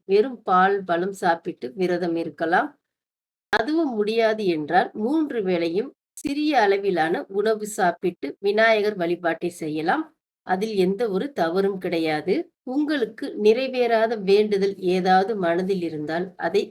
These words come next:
விநாயகரிடம் சொல்லுங்கள். அப்படி சொல்லும்போது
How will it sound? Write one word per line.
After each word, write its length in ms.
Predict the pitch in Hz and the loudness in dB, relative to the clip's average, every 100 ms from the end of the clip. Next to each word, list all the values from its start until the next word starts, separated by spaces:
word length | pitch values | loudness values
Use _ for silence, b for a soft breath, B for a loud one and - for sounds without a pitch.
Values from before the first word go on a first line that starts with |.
| - | -4
விநாயகரிடம் 920 | 185 190 214 233 202 175 160 175 165 - | 0 2 2 2 0 -2 -4 -4 -6 -6
சொல்லுங்கள். 480 | 151 151 147 196 302 - b b b | -8 -6 -2 -2 -2 -10 b b b
அப்படி 340 | 233 254 277 277 | 0 0 -2 -6
சொல்லும்போது 800 | - 247 269 330 262 190 185 | -2 -2 0 0 2 0 4